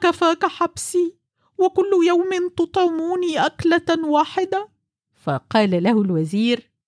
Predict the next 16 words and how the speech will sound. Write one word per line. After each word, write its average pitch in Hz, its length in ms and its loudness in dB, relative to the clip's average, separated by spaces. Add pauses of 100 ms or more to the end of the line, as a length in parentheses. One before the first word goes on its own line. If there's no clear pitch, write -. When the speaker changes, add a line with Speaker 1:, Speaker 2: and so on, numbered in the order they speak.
(580)
Speaker 1:
"من 262 220 2
أجل 277 280 0
كونه 240 520 2
ناقص 226 420 2
فلفل 240 560 0
ما 220 400 4
جزائك 247 640 0
إلا 214 380 0
القتل." 202 560 -2 (600)
Speaker 2:
فتعجب 190 960 -2
حسن 190 520 -2
بدر 214 280 0
الدين 226 520 2 (420)
وحزن 269 600 2
على 220 340 4
روحه، - 580 -4